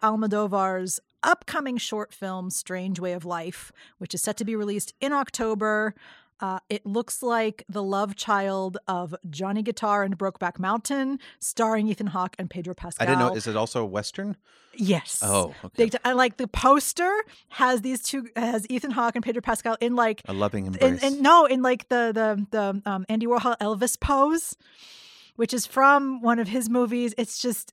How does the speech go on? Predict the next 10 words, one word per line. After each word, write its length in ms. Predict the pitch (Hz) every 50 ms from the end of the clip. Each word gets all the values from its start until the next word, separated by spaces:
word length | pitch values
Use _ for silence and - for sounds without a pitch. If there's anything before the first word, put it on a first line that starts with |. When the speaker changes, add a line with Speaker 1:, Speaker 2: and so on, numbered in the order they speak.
| -
Speaker 1:
the 80 | 190 233
layers 560 | 233 226 220 233 240 240 247 240 226 208 - -
to 120 | - -
this. 400 | 156 170 160 165 180 - - - - - - _ _
I 140 | - 226 247
cannot 380 | - - 233 262 247 226 214 175 185 180
wait 480 | 180 175 196 196 180 160 - _ - - _ _ _ _
for 120 | - 180
this 240 | 170 190 - - -
movie. 320 | 175 185 180 160 180 170